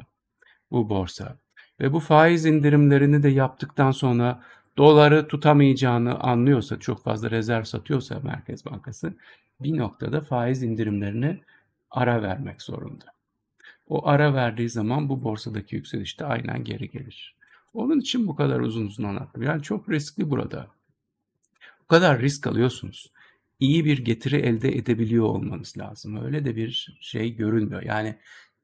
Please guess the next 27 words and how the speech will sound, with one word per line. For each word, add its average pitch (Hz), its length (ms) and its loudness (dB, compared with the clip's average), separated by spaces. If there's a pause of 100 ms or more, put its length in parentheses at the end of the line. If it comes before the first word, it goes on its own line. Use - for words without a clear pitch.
(440)
e, 107 400 -4
hep 180 160 -4
söylediler 113 800 0
hatırlayacak 110 600 -6
olursanız. 117 500 -8 (260)
"İki 190 200 -6
bin 180 100 0
yirmi 175 260 2
dörtte 143 520 -2 (280)
hedefimiz 143 680 0 (260)
dört 175 260 2
yüz 123 280 0
de-, 113 240 -2
dolar 104 440 0
endeks." 104 540 -4
diye 101 160 -10
böyle. 113 180 -12
Ne 131 160 -2
oldu? 135 640 -2 (1300)
Bugün 139 340 2
geldiniz 127 680 2
iki 127 220 -8
yüz 117 120 -2
altmış 113 360 -8
altı 117 260 -6
dolar 104 280 -8
mısınız? - 520 -18